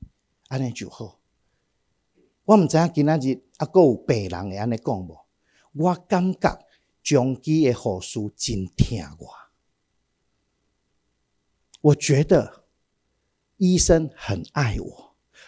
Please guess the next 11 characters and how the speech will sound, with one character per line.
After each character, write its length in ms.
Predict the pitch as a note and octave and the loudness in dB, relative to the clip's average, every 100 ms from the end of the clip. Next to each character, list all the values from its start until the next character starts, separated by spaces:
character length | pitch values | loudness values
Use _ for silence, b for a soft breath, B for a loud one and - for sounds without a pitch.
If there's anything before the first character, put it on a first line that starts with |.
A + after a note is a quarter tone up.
| b | b
很 480 | - A#2 G2 D#2 - | -4 0 0 -2 -8
关 340 | - B2+ B2 A#2+ | -4 -2 -2 -6
心 320 | - A#2+ A#2+ | -6 -6 -6
我。 340 | F#2 - _ _ _ _ _ _ _ _ _ _ _ _ _ _ _ _ _ _ _ _ _ _ _ | -8 -12 _ _ _ _ _ _ _ _ _ _ _ _ _ _ _ _ _ _ _ _ _ _ _
阮 160 | F3+ E3+ | 0 2
阿 80 | |
嬷 240 | D3 F3 C#3+ | 0 0 0
住 120 | - | 0
伫 380 | D3+ A#2 G2+ - _ _ _ _ _ _ _ _ _ _ _ _ _ _ _ _ _ _ _ | 0 0 -6 -8 _ _ _ _ _ _ _ _ _ _ _ _ _ _ _ _ _ _ _
大 260 | C#3 G#2 F#2+ | 2 2 0
肚， 340 | B2+ G#2+ A2 | -2 -2 -4